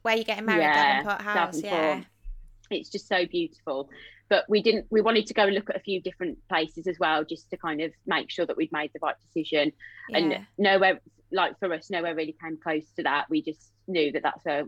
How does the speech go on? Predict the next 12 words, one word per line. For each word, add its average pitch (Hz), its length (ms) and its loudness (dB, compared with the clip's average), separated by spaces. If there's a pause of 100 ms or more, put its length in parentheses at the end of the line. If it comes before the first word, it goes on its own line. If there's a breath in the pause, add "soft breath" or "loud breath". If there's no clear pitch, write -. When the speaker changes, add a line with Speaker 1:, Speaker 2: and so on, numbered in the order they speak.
Speaker 2:
where 151 280 0
it - 100 -8 (200)
needed 147 360 -4
to 170 80 -4
be. 156 400 0
So, 156 300 2 (420)
yeah, 190 420 2
um, 180 280 -2
and 180 100 -12
we 185 80 -4
booked - 400 -8
it 175 220 0